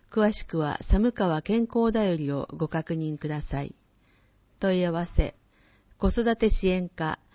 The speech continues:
のびのびすくすく担当。ページアイディー、一四六二二。もっと知ってほしい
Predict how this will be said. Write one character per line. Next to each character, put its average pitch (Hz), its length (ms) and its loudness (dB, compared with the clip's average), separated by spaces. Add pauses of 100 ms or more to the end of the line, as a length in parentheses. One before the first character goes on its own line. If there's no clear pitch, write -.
(280)
の 226 100 2
び 208 140 4
の 175 140 4
び 165 220 4
す - 120 -6
く - 140 0
す - 120 -6
く 165 200 -4
担 143 260 -2
当。 135 420 -4 (760)
ペ 220 180 8
ー 208 40 4
ジ 208 220 -2
ア 196 140 0
イ 202 100 0
デ 180 100 0
ィ 147 200 -2
ー、 202 60 -16 (380)
一 196 360 -4
四 196 460 0
六 175 440 0
二 196 300 2
二。 151 420 -2 (1500)
も 233 120 4
っ 254 80 2
と 175 200 0
知 - 140 2
っ - 40 -20
て - 180 0
ほ 214 160 8
し 165 380 -4
い - 60 -16